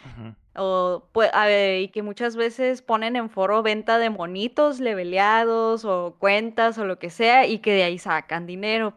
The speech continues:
Speaker 2: y también por estar farmeando, farmeando y farmeando, de que este fulano le paga a este para que farme por él y que no sé qué, y así como granjita. Y yo, "Ok,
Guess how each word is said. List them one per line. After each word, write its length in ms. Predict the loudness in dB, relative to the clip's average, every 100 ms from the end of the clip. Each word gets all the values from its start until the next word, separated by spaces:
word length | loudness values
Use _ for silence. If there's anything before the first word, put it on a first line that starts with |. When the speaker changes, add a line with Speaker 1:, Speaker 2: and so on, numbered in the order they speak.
| -10
Speaker 2:
y 140 | -10
también 280 | -6 -6 -6
por 120 | -6
estar 280 | -4 -4 -4
farmeando, 640 | -6 -6 -6 -6 -6 -10
farmeando 480 | -10 -12 -14 -16 -16
y 40 |
farmeando, 460 | -16 -14 -10 -8 -6
de 120 | -6
que 80 | -8
este 200 | -8 -8
fulano 420 | -4 0 0 0
le 120 | -4 0
paga 260 | 0 2
a 40 | 0
este 220 | -2 -6
para 220 | -2 -2
que 140 | -4 -10
farme 300 | -10 -10 -6
por 200 | -2 2
él 220 | 2 0
y 60 | -4
que 120 | -10
no 140 | -10
sé 140 | -12 -8
qué, 160 | -4
y 100 | 0
así 320 | 0 0 -6
como 300 | -6 -6 -4
granjita. 640 | -2 -4 -6 -10 -6 -4 -6 -8 -20 _ _ _ _ _ _ _
Y 140 | -6 2
yo, 180 | 4 4
"Ok, 160 | 4